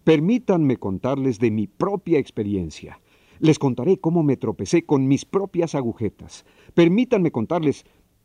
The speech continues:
como ven, todos recetan sus propios anteojos para otras personas,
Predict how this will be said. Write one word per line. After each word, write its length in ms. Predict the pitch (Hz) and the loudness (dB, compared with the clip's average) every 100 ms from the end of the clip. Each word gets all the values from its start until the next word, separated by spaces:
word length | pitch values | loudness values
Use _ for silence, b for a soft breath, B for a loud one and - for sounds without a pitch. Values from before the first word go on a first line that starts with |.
| _ - | _ -6
como 200 | 151 147 | -2 2
ven, 200 | 165 202 | 2 0
todos 400 | - 202 226 214 | 0 -2 0 -2
recetan 520 | 170 147 131 - 98 | -2 -2 -2 -2 -8
sus 200 | 87 95 | -10 -14
propios 420 | - 170 160 143 117 | -4 -2 0 -2 -2
anteojos 600 | 95 - 131 135 139 - | -6 -2 -2 -2 -6 -8
para 220 | 95 92 | -10 -6
otras 280 | 117 117 - | -6 -6 -8
personas, 720 | 95 82 107 95 92 165 | -12 -8 -8 -6 -8 -10